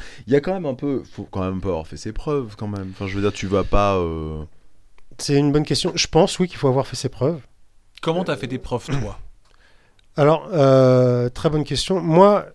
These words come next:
Speaker 2: les, ma, comment j'ai fait mes preuves ? J'ai toujours,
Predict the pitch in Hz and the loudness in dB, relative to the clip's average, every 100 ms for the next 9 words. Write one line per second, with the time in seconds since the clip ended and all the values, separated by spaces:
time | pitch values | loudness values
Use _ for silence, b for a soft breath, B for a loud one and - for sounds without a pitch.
0 | - - - - - - 170 160 165 151 | -20 -20 -20 -20 -20 -14 -2 0 2 2
1 | 147 139 139 143 147 - 165 151 147 151 | 0 0 -2 -4 -8 -4 -2 -2 -2 0
2 | 147 - 170 185 185 - b b b b | 0 0 2 4 2 -6 b b b b
3 | 123 139 - 202 180 202 180 123 | -6 -6 -4 -4 0 0 0 -2